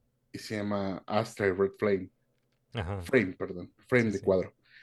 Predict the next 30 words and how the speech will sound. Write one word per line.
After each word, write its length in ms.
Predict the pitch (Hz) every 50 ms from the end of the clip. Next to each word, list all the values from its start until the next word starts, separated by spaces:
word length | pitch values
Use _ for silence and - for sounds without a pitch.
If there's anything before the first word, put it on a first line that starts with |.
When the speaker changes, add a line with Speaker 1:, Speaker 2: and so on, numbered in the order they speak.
| - _
Speaker 1:
Entonces, 640 | - 120 107 - 123 120 123 139 131 127 - - - _ _ _ _ _ _ _ _ _
eh, 240 | - 123 123 104 95 -
es 180 | 117 113 - -
como 300 | - 156 139 143 131 135
todo 200 | - 135 139 139
lo 120 | 131 123
que 80 | 127 113
me 120 | 117 113
gusta 480 | 110 123 127 127 127 - 156 170 147 123
en 140 | 113 110
un, 560 | 113 117 117 117 113 110 107 104 101 98 98 - _ _ _ _ _ _ _ _ _ _ _ _ _ _ _
en 140 | 101 107 113
un 200 | 117 117 110 -
solo, 800 | - 123 117 113 117 110 104 98 92 90 90 87 85 82 - -
en 180 | - 104 110 120
un 80 | 123 123
solo, 580 | 123 131 123 120 117 113 107 101 98 92 - - _ _ _ _
pues, 320 | - 107 98 - - - -
en, 320 | 113 120 127 135 139 135
en, 280 | 123 120 127 135 143 139
en 200 | 131 120 123 123
algo, 260 | 127 131 131 123 110
¿no? 280 | 104 113 165 262 - _ _
Speaker 2:
Ujú. 400 | 127 117 87 98 107 107 113 117 - _ _ _ _ _ _ _ _
Speaker 1:
Te 100 | 139 131
podría 240 | 156 180 185 208
hablar 340 | 202 196 196 196 190 190 -
mi-, 220 | 151 135 139 139 127
mil 280 | 135 131 139 151 156 -
cosas, 440 | - 160 156 - - 139 127 - -